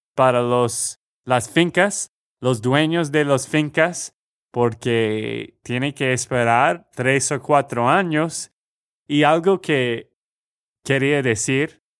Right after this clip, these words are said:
la palabra cosecha. ¿Tú quieres explicar qué significa esto?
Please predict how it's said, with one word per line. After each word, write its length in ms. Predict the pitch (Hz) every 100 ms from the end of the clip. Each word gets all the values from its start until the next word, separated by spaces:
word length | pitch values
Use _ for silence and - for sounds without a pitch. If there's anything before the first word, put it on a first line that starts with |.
| _ _ _
la 240 | 113 113 -
palabra 800 | 113 113 131 139 156 170 180 _ _ _ _ _ _
cosecha. 920 | - 127 113 - 147 120 - 90 - _ _ -
¿Tú 160 | 123
quieres 480 | - 135 135 127 - -
explicar 880 | 143 - - 131 147 135 151 151 -
qué 200 | 143 135
significa 600 | 139 139 135 135 135 135
esto? 360 | 131 165 175